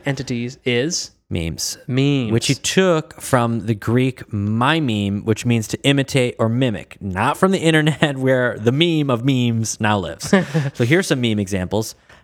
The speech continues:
Speaker 2: "Make America Great Again." That's a meme. Fashion. Like, remember how a few years ago we just started seeing pants with the cinch at the bottom?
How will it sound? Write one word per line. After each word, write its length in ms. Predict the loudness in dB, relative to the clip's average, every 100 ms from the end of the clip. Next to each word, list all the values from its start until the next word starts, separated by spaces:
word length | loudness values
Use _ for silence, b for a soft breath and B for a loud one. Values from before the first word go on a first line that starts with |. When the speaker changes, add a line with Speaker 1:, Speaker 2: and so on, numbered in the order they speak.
| b -4
Speaker 2:
"Make 240 | 0 2 4
America 360 | 4 4 2
Great 180 | 4 2
Again." 260 | 2 -2 0
That's 200 | 2 2
a 60 |
meme. 280 | 0 -4 -8 -16 B B B
Fashion. 500 | 2 2 0 -6 -4
Like, 340 | 0 0 -2 -16
remember 380 | -6 0 2 2
how 100 | 0
a 40 |
few 180 | 2 2
years 240 | 2 2
ago 160 | 2 2
we 80 | 0
just 140 | 0
started 260 | 0 0 -2
seeing 180 | -4
pants 380 | -2 0 0 -2
with 80 | -4
the 80 | -4
cinch 340 | 0 0 0
at 100 | -2
the 60 | 2
bottom? 520 | 2 2 0 -4 -8